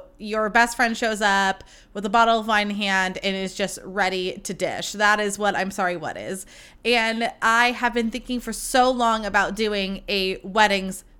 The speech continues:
podcast. I have been in so many freaking weddings, and I love it. I'm one of those people who absolutely lives for weddings. And so I get asked a bunch of advice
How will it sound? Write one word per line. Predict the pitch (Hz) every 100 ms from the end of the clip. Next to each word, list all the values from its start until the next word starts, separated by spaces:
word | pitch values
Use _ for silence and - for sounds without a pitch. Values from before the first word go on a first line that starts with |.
| -
podcast. | 180 139 - 131 95 196 - - - -
I | 196 214
have | 262 226
been | 233 220 220 220 - -
in | 196
so | 196 - 233 220
many | 254 285
freaking | - 226 240 220
weddings, | 175 170 165 170 190
and | - 208 196
I | 202 202 208 220 - - -
love | 185 185 175 147
it. | 117
I'm | 196 202
one | 220
of | 247
those | 269 269
people | 240 233 220 214 214 - -
who | 214 208
absolutely | - 202 202 220 226 208 208 208 - -
lives | 185 185 208 214 208 202 - - -
for | - 220
weddings. | 190 165 95 69 190
And | - 202 196
so | - 202 196 196 185 - - -
I | 196 196 202 202
get | 208 202 185
asked | 185 190 - -
a | 180
bunch | - - 226 247 254
of | 240
advice | 214 190 185 185 190